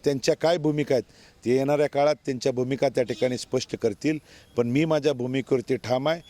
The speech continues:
इथल्या गोरगरिबांच्या, सर्वसामान्य आणि नानाने जोडलेल्या इथल्या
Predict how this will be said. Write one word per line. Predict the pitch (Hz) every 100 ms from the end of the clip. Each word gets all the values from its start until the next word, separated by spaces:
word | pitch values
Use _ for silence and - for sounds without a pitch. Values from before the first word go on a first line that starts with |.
| - -
इथल्या | 117 131 139
गोरगरिबांच्या, | 120 147 143 147 143 143 135 156
सर्वसामान्य | 139 135 135 143 143 139 139 143 147
आणि | 139 139
नानाने | 135 135 139 139
जोडलेल्या | 123 127 117 120 110 - - -
इथल्या | 104 131